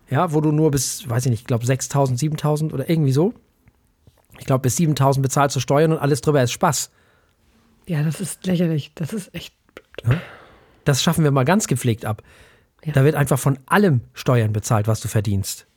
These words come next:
Speaker 1: Fertig, aus, egal wie
Speaker 2: Ja.
Speaker 1: viel oder wie wenig. Und jeder das Gleiche. Das würde wahnsinnig helfen schon mal. So. Und, äh,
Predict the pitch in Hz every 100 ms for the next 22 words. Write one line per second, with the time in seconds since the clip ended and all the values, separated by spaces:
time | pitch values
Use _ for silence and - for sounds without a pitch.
0 | _ - - 185 185 117 - - 160 135
1 | - 131 143 180 170 139 185 185 147 135
2 | 139 196 120 117 117 170 165 147 185 190
3 | 185 98 - _ _ _ _ _ _ _
4 | _ _ _ _ _ _ _ - - -
5 | 151 - 143 123 113 156 226 330 220 220
6 | 214 240 - 127 113 101 101 - _ _
7 | _ _ _ _ _ _ _ _ _ _
8 | _ - - - 147 98 _ - - -
9 | - _ - 160 151 - 156 156 143